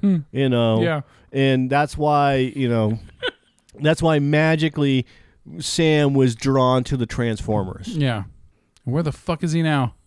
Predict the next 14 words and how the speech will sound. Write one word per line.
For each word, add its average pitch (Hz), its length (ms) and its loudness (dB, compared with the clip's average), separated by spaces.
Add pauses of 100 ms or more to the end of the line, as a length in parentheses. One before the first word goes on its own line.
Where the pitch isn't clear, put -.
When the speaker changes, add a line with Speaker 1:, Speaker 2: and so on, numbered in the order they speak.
(100)
Speaker 2:
Okay. - 260 -2 (380)
So 175 440 2
let 170 240 -2
me 220 120 -4
get 185 160 -2
Speaker 1:
Oh, 139 40 -4
Speaker 2:
this 165 180 -2
Speaker 1:
he's 151 80 -2
Speaker 2:
straight. 120 120 -4
Speaker 1:
making 147 260 -4 (160)
indie 135 60 -2
Speaker 2:
In 190 160 2
Speaker 1:
foreign 147 240 0
films. 104 440 -8